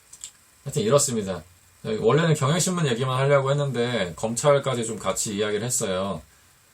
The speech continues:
아마 노란 딱지가 붙겠죠? 자, 그래서, 어, 도움을 좀 요청을 드립니다. 간단하게 구독하는 방법이 있고, 어, 이 영상에 좋아요, 그리고 댓글로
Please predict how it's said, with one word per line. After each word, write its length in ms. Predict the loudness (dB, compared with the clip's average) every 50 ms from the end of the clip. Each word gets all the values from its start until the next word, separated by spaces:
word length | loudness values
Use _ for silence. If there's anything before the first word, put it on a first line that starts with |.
| _ _ _ _ -10
아마 260 | -6 -4 -2 -2 0
노란 220 | 2 2 2 2 2
딱지가 320 | -2 -2 -2 -2 -2 -2
붙겠죠? 560 | -4 -4 -4 -4 -4 -2 -2 -4 -4 -4 -6 -8 _ _ _ _ _ _ _ _ _ _ _ _ _ -20 _ _ _ _ _ _ _ _ _ _ _ _ _ _ _ _ _ -14
자, 180 | -10 -10 -8
그래서, 640 | -4 -2 0 0 2 4 4 4 4 4 2 -2 -6 -14 -20 _ _ -20 _ -20 _ _ _ _ _ _ _ _ _ _ _ -18
어, 220 | -14 -12 -12 -6 2
도움을 260 | 2 4 4 4 2
좀 140 | 2 0 0
요청을 280 | 0 2 2 2 2 2
드립니다. 540 | 0 -2 -2 -2 -2 0 0 0 -2 -2 -8 -16 _ -10
간단하게 520 | -6 -4 -2 0 0 0 0 2 2 0
구독하는 840 | 0 0 0 2 2 2 2 0 -10 -20 _ _ -8 -6 -4 -4 -2
방법이 320 | -4 -2 -2 -2 -2 -2 -4
있고, 460 | -8 -8 -6 -2 0 0 0 -2 -6 -10 _ _ _ _ _ _ _ _
어, 160 | -14 -12 -8 -4
이 140 | -4 -2
영상에 320 | 0 0 0 -2 -2 -2 -2
좋아요, 540 | -2 0 2 2 2 4 4 2 2 0 0 -8 -18 _ _ _ _ _ _
그리고 580 | -10 -8 -6 -6 -4 -2 -2 -2 -2 -2 -4 -8 _ _ _ _ _ _
댓글로 600 | -4 -4 -2 2 4 4 4 6 4 2 2 -2